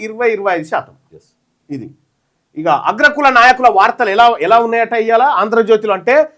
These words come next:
Speaker 1: రాజకీయ స్ట్రాటజీ, అంతర్గత సమాచారం, పెద్ద ఫోటోలు, బలమైన హెడ్లైన్లు, ఎడిటోరియల్ పేజీల్లో ఎలైట్ అభిప్రాయాల ఆధిపత్యం. ఇగో ఇది వాళ్ళ అగ్రకులాలకు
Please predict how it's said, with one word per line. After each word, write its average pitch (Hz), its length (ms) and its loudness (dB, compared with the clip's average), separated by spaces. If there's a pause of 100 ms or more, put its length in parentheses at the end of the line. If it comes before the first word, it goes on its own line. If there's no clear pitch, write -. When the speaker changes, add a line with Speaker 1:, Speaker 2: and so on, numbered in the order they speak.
(280)
Speaker 1:
రాజకీయ 214 680 -2 (120)
స్ట్రాటజీ, 220 800 -4
అంతర్గత 240 640 0
సమాచారం, 240 720 0 (1200)
పెద్ద 175 200 0 (120)
ఫోటోలు, 247 440 4
బలమైన 233 460 0
హెడ్లైన్లు, 226 680 0
ఎడిటోరియల్ 247 580 2
పేజీల్లో 240 400 0
ఎలైట్ 254 240 0
అభిప్రాయాల 247 480 2
ఆధిపత్యం. 233 680 0 (960)
ఇగో 131 160 -6
ఇది 135 200 -8
వాళ్ళ 135 280 -2
అగ్రకులాలకు 208 720 0